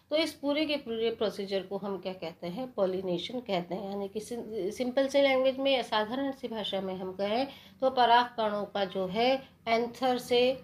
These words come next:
जो है, अ, स्टिग्मा तक पहुंचना या वर्तिकाग्र तक पहुंचना पॉलिनेशन कहलाता है। अब ये किस तरीके से होता है,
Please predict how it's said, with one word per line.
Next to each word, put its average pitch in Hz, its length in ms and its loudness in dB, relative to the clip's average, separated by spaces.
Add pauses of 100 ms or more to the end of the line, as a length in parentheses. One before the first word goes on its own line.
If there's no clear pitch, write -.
(140)
जो 202 200 -2
है, 233 280 0
अ, - 600 -8
स्टिग्मा 254 540 0
तक 220 300 -2
पहुंचना 202 340 -2
या 226 180 0
वर्तिकाग्र 226 640 0
तक 226 300 -6
पहुंचना 190 420 -4
पॉलिनेशन 180 720 -4
कहलाता 190 580 -8
है। 170 440 0 (380)
अब 285 220 8
ये 269 120 6
किस 269 260 -4
तरीके 254 380 2
से 269 140 -2
होता 269 340 2
है, 277 280 -2